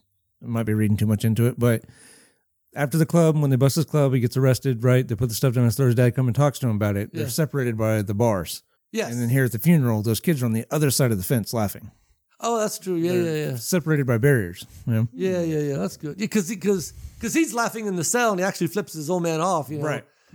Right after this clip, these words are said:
Speaker 2: Yeah, yeah, yeah. That's
Speaker 1: And
Speaker 2: cool.
Speaker 1: then walks all funny when he gets out. Makes me
Speaker 2: Yeah,
Speaker 1: laugh.
Speaker 2: yeah. The Dudley Do Right walk.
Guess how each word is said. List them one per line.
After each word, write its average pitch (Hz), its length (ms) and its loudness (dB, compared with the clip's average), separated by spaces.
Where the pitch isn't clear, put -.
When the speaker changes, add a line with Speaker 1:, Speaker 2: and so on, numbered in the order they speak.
Speaker 2:
Yeah, 160 180 -4
yeah, - 20 2
yeah. 127 140 -4
That's 151 120 -4
Speaker 1:
And 131 100 -10
Speaker 2:
cool. 127 60 -4
Speaker 1:
then 127 120 -4
walks 131 260 -4
all 127 80 -2
funny 139 240 0
when 127 140 4
he 120 80 4
gets 117 200 -4
out. 113 220 -4
Makes 123 160 -8
me 240 80 -2
Speaker 2:
Yeah, 214 40 0
Speaker 1:
laugh. 185 280 -2
Speaker 2:
yeah. 196 100 -8
The 180 120 -4
Dudley 175 320 -2
Do 196 180 -2
Right 165 240 -2
walk. 151 240 -4